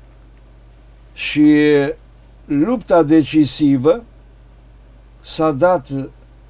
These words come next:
la podul numit Pons Milvius, podul Vulturului, în douăzeci și opt octombrie anul trei sute doisprezece,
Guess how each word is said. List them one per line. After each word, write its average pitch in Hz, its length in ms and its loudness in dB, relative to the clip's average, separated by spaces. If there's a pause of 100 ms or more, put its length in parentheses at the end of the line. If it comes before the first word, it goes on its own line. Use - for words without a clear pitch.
(260)
la 147 680 -2 (1080)
podul 170 520 2
numit 170 540 -4 (100)
Pons 196 440 -4
Milvius, 160 840 -2
podul 165 460 0
Vulturului, 147 840 -2 (880)
în 151 240 -6
douăzeci 180 480 0
și 131 120 -6
opt 175 240 -4
octombrie 175 640 -2
anul 175 340 0
trei 170 260 -2
sute 151 400 0
doisprezece, 123 1000 -4